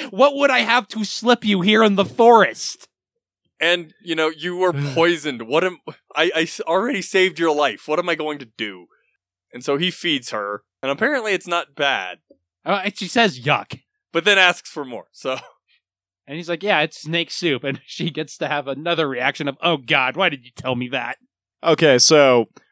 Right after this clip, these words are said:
Speaker 3: really quick, I was, like, staring at Tusk. I'm like, "He doesn't look like Akira Yamato." And then I pulled up pictures of both of them. Yeah, and they're, like, aside from their hairstyle, they're, they're basically the, like,
Speaker 1: And
Speaker 3: I
Speaker 1: our
Speaker 3: guess
Speaker 1: style's a little different. Tusk has a longer face, but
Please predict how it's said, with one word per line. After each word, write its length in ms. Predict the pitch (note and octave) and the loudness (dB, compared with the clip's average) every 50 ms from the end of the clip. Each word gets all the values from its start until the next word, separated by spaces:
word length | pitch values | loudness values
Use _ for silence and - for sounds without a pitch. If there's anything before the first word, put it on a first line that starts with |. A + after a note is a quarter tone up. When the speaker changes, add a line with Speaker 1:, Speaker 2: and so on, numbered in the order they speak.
| _ | _
Speaker 3:
really 300 | - E3+ A3 A3 F#3+ D#3 | 6 8 8 10 8 8
quick, 340 | - - D3 C#3 C3+ C3 A#2+ C3+ | 6 6 6 6 6 6 4 2
I 100 | C#3 C3 | 2 4
was, 220 | A#2+ B2 A#2+ A2+ A2+ | 6 6 6 4 4
like, 260 | C3 B2+ A#2+ - - | 4 4 2 2 0
staring 400 | - - - - D#3 D3+ D3 C#3+ | -2 0 2 4 4 4 4 2
at 120 | C3+ C3 G#2+ | 0 0 2
Tusk. 260 | - D3 C#3+ - - | 4 4 4 2 2
I'm 60 | F3+ | 0
like, 160 | G3 A#3 A#3 | 0 2 4
"He 100 | - F4+ | 4 6
doesn't 300 | B3+ D#3 C3+ A2 A#2 G#2+ | 6 6 6 4 2 0
look 160 | G#2 G2 - F#2+ | -2 -2 -4 -4
like 140 | F#2 - | -8 -8
Akira 360 | F2+ F2 - - A2+ G2+ F#2+ F#2 | -8 -10 -8 -6 -6 -6 -6 -6
Yamato." 600 | F#2+ G2 G2+ G#2 G#2 G#2+ - - A#2+ A2+ A2+ A#2 | -4 -4 -2 -2 -2 -2 0 2 2 4 4 2
And 120 | A2+ A#2+ | 2 0
then 80 | B2+ C#3+ | 0 2
I 60 | C#3 | 2
pulled 240 | B2+ A2 C3 A#2+ A2 | 2 0 0 0 0
up 120 | - - | 0 0
pictures 360 | - - G2+ - - G#2 G#2+ G2 | -2 -4 -6 -6 -6 -6 -6 -6
of 80 | A2 | -2
both 220 | - A2 G#2 - A2 | -2 0 0 -2 0
of 80 | G2+ | 2
them. 180 | A2+ A2+ G#2+ G#2+ _ _ - | 2 2 2 0 _ _ -2
Yeah, 600 | A2+ A#2+ B2+ B2 A#2+ A#2+ A#2+ A#2+ B2 B2+ C3 B2 | 2 4 6 8 8 8 8 8 6 6 4 4
and 120 | A#2+ A#2+ | 6 6
they're, 160 | B2 B2+ C3 | 6 6 4
like, 320 | A#2 B2+ A#2+ A#2+ A#2 - - | 4 4 4 4 4 2 0
aside 440 | - C3 A#2 - D3 C3+ B2+ B2 - | -2 -2 2 4 6 6 6 6 4
from 120 | - A#2 | 0 -2
their 140 | A2+ G#2+ G2+ | -2 -2 0
hairstyle, 640 | F#2+ G#2 G2+ G#2 G#2+ G2+ - - A2+ G#2 G#2 G2+ G2+ | 0 0 2 2 2 0 0 2 2 4 4 4 2
they're, 220 | G2+ A2+ B2+ A2+ F#2+ - _ _ _ _ _ _ _ | 0 -2 -4 -6 -8 -12 _ _ _ _ _ _ _
they're 200 | - C#3+ D#3 D3 | 0 2 2 2
basically 720 | A#2+ G2 - C3 A#2+ A2+ A2 G2 F#2 G#2 E2+ F2+ G2 F#2+ F#2 | 2 2 4 4 4 4 4 0 -2 -6 -6 -4 -4 -4 -2
the, 200 | D#2+ F2+ F#2+ G2+ - _ _ _ - | -4 -4 -6 -8 -10 _ _ _ -4
like, 260 | B2+ A#2+ G#2+ G#2 - _ _ _ _ _ _ - | -2 -2 -2 -2 -6 _ _ _ _ _ _ -4
Speaker 1:
And 80 | F#3 F3 | 0 2
Speaker 3:
I 40 | D#3+ | 4
Speaker 1:
our 40 | G3 | 6
Speaker 3:
guess 100 | A3+ G#3 | 6 6
Speaker 1:
style's 200 | G#3 G#3 G#3 F#3+ | 6 4 2 2
a 60 | G3+ | 2
little 160 | G#3 G3+ G3+ | 2 2 2
different. 420 | F#3 F#3+ G3+ F#3+ - G3+ G3 F3+ - | 4 2 2 2 2 2 2 0 -2
Tusk 220 | - E3 E3+ - | -4 -4 -4 -4
has 100 | - D#3+ | -4 -6
a 60 | D#3 | -4
longer 360 | D3+ D3+ D3 D3+ D#3 C#3 C3+ B2 | -2 0 0 0 0 0 -4 -6
face, 500 | - - C3+ C3+ D3+ F3+ F3 - - - | -4 -4 -4 -2 -2 -2 -4 -6 -10 -12
but 340 | B2+ B2 B2+ A#2+ G#2+ G#2+ | -8 -6 -4 -4 -6 -8